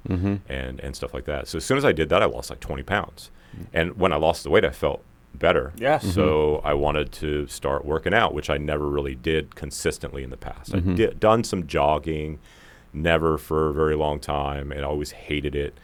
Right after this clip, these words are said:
Speaker 1: Yeah.
Speaker 2: Um, if, if ever I lifted any weights, it was 'cause some buddies of mine were starting at a gym, and I would go for, like, a week and then stop.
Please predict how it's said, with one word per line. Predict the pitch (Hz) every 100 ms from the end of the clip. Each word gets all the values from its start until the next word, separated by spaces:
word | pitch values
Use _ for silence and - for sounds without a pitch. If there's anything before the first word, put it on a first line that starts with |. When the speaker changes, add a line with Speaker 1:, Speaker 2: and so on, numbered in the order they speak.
| -
Speaker 1:
Yeah. | 90 87
Speaker 2:
Um, | 82 71 71 71 - -
if, | -
if | 85 - 87 -
ever | 87 87 85
I |
lifted | 80 76 78
any | 76
weights, | 69 76 71 78
it |
was | 71
'cause | - 78
some | 78
buddies | 71 73 71
of |
mine | 71 71 69
were | 73
starting | - 69 71
at |
a | 69
gym, | 65 69 69
and | 67
I | 67
would | 64
go | 71
for, | 67 69
like, | 64
a |
week | 67 65 -
and | 64
then |
stop. | - - -